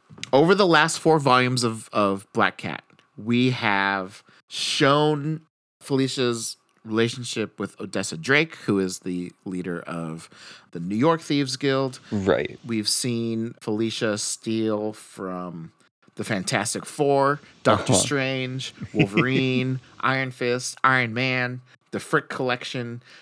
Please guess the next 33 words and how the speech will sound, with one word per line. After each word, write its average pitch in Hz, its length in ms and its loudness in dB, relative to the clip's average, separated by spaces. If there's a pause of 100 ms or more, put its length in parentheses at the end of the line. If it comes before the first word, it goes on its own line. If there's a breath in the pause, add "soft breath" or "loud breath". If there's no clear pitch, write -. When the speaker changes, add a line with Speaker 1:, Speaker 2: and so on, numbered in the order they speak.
(180 loud breath)
Speaker 1:
Among 147 360 2
these 160 220 2
things 127 240 0
that 113 180 2
she - 180 -2
has 98 120 0
stolen 127 460 -2
is 101 340 -4
the 101 140 -2
original 113 400 -2
deed 104 520 -2
to 104 100 -6
Manhattan. 101 800 -4 (360 loud breath)
She 113 260 0
Speaker 2:
Okay. 110 120 -2
Speaker 1:
has 95 220 -2
stolen 104 640 2
Speaker 2:
Okay. - 320 -2
Speaker 1:
interdimensional 117 1200 -2 (300)
teleporter 107 1200 0 (280)
doorway 110 580 0
type 113 360 -4
thing. 123 560 -4 (100)
Speaker 2:
Right. 95 480 4
Speaker 1:
Because 110 560 2
we 107 80 -4
find 104 360 -2
out 117 440 4
when 101 120 -10
she's 92 460 -2
teamed 95 320 -8
up 90 200 -6
with 87 360 -6